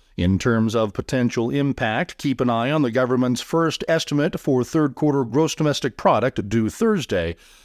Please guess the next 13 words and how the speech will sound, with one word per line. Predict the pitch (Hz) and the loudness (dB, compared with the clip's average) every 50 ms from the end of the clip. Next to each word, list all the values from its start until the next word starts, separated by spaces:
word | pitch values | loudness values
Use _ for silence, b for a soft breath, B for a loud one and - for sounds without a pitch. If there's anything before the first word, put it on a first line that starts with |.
| b b | b b
and | 135 143 160 | -2 0 0
then | 160 156 160 160 | 2 2 0 0
personal | - - 190 185 - - 196 180 - | 2 2 2 2 4 2 0 0 0
consumption | - 170 160 - - 175 165 - - 170 147 | 0 0 0 2 2 0 0 0 0 0 0
expenditures, | 139 - - - - 175 170 160 147 - - 147 147 170 160 165 | 0 -2 -4 -2 0 2 2 0 -2 -2 -2 -2 0 0 0 0
or | 143 139 | 0 0
P | 131 - - 180 156 143 | -2 0 0 0 0 0
C | - - 139 151 196 202 | 0 -2 -4 -2 0 0
E | 202 | -2
prices, | - - 135 113 110 107 - 127 113 98 | 0 0 0 2 2 0 0 -2 -4 -2
data | 104 117 104 104 104 117 | 0 0 0 2 0 0
on | - 123 123 127 | 0 0 0 -2
Friday. | 123 - - 208 190 185 151 95 69 58 55 | -4 0 2 2 2 4 2 0 -2 -4 -6